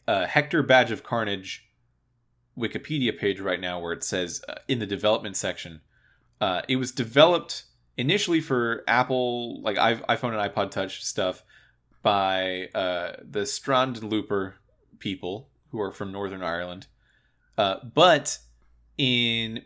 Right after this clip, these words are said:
twenty eleven, it was revealed that the trilogy would be published by Telltale Games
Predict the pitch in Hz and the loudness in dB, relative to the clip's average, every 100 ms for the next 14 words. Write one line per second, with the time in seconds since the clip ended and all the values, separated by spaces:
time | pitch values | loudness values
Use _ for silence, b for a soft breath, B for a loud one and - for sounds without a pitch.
0 | - - 151 131 104 117 175 131 98 104 | -12 -2 0 2 2 4 4 2 -4 -6
1 | 117 107 107 113 135 131 117 107 - 147 | -8 -4 -4 0 2 2 -2 -4 -2 -2
2 | 151 151 139 123 117 - 110 117 - 98 | 0 -2 -2 -4 -4 -4 -4 -4 -4 -4
3 | - 110 139 135 127 101 101 98 | -2 -4 0 -2 0 -4 -6 -10